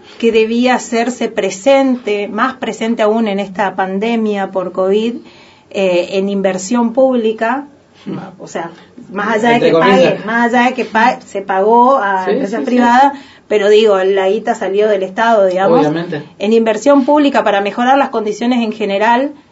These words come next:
Speaker 1: pero quienes estaban al frente de mejorar esas condiciones, es decir,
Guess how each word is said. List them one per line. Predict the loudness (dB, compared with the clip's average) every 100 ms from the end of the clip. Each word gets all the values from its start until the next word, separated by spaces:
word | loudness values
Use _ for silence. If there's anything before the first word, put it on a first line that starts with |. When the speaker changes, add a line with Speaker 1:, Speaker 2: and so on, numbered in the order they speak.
| _ _
Speaker 1:
pero | 2 4 4 0
quienes | -2 -2 -2 -4
estaban | -2 0 2 2
al | 2 0
frente | 2 4 4 2 -2 -2
de |
mejorar | -2 -2 -2 0
esas | -2 -6
condiciones, | -8 -6 -6 -2 -2 -2 -6 -8
es | -4
decir, | -4 -2 -2